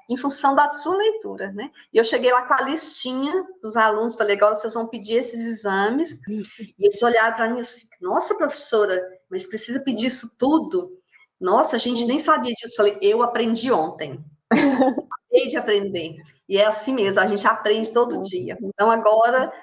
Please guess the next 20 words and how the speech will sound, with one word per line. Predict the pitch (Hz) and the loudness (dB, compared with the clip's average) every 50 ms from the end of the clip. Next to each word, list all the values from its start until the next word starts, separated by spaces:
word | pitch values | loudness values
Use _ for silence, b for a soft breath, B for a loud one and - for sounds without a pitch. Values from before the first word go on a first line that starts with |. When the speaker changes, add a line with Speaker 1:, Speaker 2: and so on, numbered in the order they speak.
| B - | B -10
Speaker 1:
a | 196 | -8
gente | 190 226 208 | -8 -4 0
vai | 214 214 214 | 2 2 2
fazer | 214 220 214 214 220 208 196 | 2 0 2 0 0 2 2
desse | 214 233 277 - - | 2 0 2 0 -2
jeito, | 311 - 202 - - - - _ - _ _ | -4 -4 -6 -8 -10 -12 -16 _ -20 _ _
né? | - 180 196 220 233 | -12 -8 -8 -8 -6
Vocês | - 208 208 | -6 -2 0
vão | 226 226 220 | 0 0 0
pedir | 220 196 208 | -2 0 0
esses | 220 214 - 208 202 | 0 0 -2 -6 -8
exames | 202 190 - 220 208 214 214 - - | -8 0 2 2 2 2 -2 -4 2
todos | - 226 226 240 247 - - | 4 4 4 4 2 -2 -6
pro | - 226 | -8 -4
paciente, | 226 226 220 220 - - - 208 196 202 208 233 262 240 - 233 | -2 -2 -2 -2 -6 -8 -8 -8 -6 -6 -6 -6 -6 -6 -4 0
nós | 226 226 220 | 0 0 2
vamos | 220 220 220 - | 0 -2 0 2
fazer | - 214 220 226 | 2 2 2 2
uma | 220 220 240 - - | 2 2 2 2 0
análise, | 247 220 214 208 214 214 226 247 247 262 277 285 | 0 2 4 4 6 4 4 2 0 -2 -6 -10